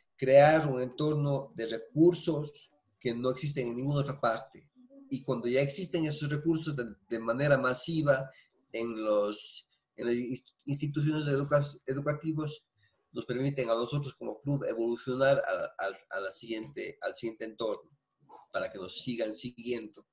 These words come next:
prácticamente, para siempre seguir en alta tecnología, para ser un recurso humanitario, social,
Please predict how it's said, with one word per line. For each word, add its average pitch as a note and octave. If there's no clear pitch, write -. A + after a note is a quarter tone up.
prácticamente, G#2+
para G2
siempre C3
seguir C3+
en A2
alta -
tecnología, B2+
para G#2
ser C#3
un B2
recurso D#3+
humanitario, E3
social, F#3